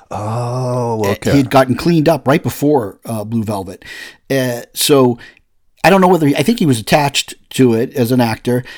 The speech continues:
Speaker 2: but when the director got fired, he stepped in and he said, well, well, we, he decided to rewrite the whole thing.
Speaker 1: <laughs>
Speaker 2: Um, and he would even, by the day, they would have, like, five A M meetings and he'd br-, bring the actors around and said, "This is what we're gonna do today."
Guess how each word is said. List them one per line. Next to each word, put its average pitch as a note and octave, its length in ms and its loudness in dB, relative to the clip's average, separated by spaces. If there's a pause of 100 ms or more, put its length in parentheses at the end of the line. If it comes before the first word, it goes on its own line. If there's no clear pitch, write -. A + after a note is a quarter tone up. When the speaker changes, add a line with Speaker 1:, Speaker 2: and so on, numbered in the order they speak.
(180)
Speaker 2:
but C3+ 260 0
when D3+ 220 0
the C#3 400 0 (760)
director D3 760 0
got B2+ 200 -4
fired, F#3 560 0
he A#3+ 220 2
stepped - 400 -2
in A2 320 -4 (640)
and C#3+ 440 2
he C3+ 400 -4 (100)
said, C3+ 320 2
well, C3 120 2
well, B2 200 0
we, B2 140 2
he C#3+ 180 0
decided B2 360 2
to A#2+ 60 0
rewrite B2+ 380 2
the - 60 -8
whole A#2 180 -2
thing. A#2+ 380 0
Speaker 1:
<laughs> - 60 -4 (360)
Speaker 2:
Um, A#2+ 380 -2
and C#3 180 4
he E3+ 180 -2
would D#3 140 2
even, C#3 360 2 (520)
by C3+ 260 4
the B2+ 120 2
day, B2+ 520 2
they B2 180 -2
would B2 120 0
have, C3 160 0
like, B2+ 120 -2
five C#3 320 2
A C3+ 160 6
M B2 140 4
meetings B2 360 2
and A2+ 80 -4
he'd A2+ 140 -2
br-, A2+ 100 -10
bring C3 240 2
the A#2+ 120 6
actors A#2+ 300 -2
around A#2 160 0
and G#2+ 100 -6
said, G#2+ 160 -4
"This B2 100 0
is B2 100 0
what A#2+ 120 -2
we're A#2 80 -8
gonna A2+ 140 -2
do D3+ 180 2
today." - 320 -8